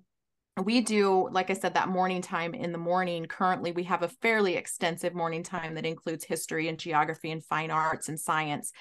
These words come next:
and a read aloud and Bible that we do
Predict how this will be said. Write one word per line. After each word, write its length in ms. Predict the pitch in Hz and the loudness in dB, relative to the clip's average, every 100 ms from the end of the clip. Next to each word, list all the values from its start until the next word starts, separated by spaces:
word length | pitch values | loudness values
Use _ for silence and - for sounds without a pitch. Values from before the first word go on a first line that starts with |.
| - - - | -20 -18 -4
and 140 | 180 | -2
a 40 | 165 | 2
read 200 | 180 180 | 2 4
aloud 300 | 175 170 160 | 6 6 4
and 120 | 165 | 4
Bible 500 | 208 220 175 110 - - _ - | 6 6 4 0 -6 -14 _ -4
that 100 | 208 | 2
we 100 | 202 | 4
do 260 | 202 196 | 4 4